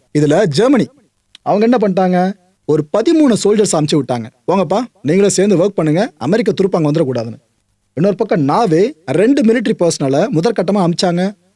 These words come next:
இப்ப அடுத்தடுத்த மிலிட்டரி பர்சனலையும் அவங்க ரிலீஸ் பண்ண ஆரம்பிச்சிட்டாங்க. எங்க இந்த கிரீன்லாந்துல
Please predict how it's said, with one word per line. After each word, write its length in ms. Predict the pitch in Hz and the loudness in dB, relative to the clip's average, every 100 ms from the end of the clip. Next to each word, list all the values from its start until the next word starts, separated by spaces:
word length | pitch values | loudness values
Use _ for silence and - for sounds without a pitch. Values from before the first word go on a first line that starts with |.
| _ | _
இப்ப 220 | 180 - | -4 0
அடுத்தடுத்த 400 | 170 226 233 214 | 0 0 -2 0
மிலிட்டரி 400 | 190 220 220 - | 0 2 0 0
பர்சனலையும் 240 | 202 202 226 | -2 0 0
அவங்க 420 | 277 190 151 135 - | 2 2 0 -2 -4
ரிலீஸ் 260 | 151 240 - | 0 0 0
பண்ண 220 | 185 208 | -2 0
ஆரம்பிச்சிட்டாங்க. 460 | 160 131 123 113 - _ _ _ | 0 -4 -6 -10 -14 _ _ _
எங்க 220 | 139 180 | -2 0
இந்த 120 | 226 165 | 2 0
கிரீன்லாந்துல 460 | 180 233 202 180 | 0 2 2 0